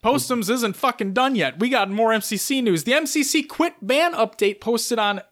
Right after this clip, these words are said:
December thirteenth, twenty eighteen, again by Postums, and I quote, "Good afternoon, M C C players. Today, a handful of changes have been made to quit bans in game.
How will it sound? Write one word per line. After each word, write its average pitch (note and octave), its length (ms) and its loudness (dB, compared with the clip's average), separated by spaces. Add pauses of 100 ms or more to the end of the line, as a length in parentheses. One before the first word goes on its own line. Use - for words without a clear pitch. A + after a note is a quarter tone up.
(120)
December G3 360 0
thirteenth, G#3+ 420 -2
twenty G#3+ 240 0
eighteen, G3+ 280 0
again E3 360 -2
by D3 140 -2
Postums, D#3 480 -4
and A#2+ 240 -10
I C#3 80 -2
quote, - 360 -2 (600)
"Good E4 180 4
afternoon, E4 600 0
M D4 240 0
C D#4 240 0
C C#4+ 220 0
players. - 460 -2 (400)
Today, C#4+ 400 0
a F#3+ 80 0
handful C#4+ 320 0
of A3 60 -2
changes C#4 320 -2
have G3 80 -2
been F#3+ 100 0
made G3 160 2
to F3+ 60 -6
quit D4 260 -4
bans F3 320 -2
in G#3+ 100 0
game. G3+ 360 -2